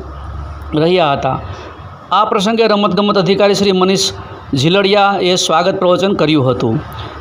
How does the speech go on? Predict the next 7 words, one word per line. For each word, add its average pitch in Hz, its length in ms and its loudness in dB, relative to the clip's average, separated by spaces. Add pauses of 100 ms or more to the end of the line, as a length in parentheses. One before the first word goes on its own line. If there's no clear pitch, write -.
(140)
રાજેશ 196 420 2
ચુડા-, 208 380 2 (400)
રાજેશ 185 320 2
ચુડાસમા, 202 680 2 (100)
ધારાસભ્ય 175 400 0
દેવાભાઈ 180 360 2
માલમ, 196 520 2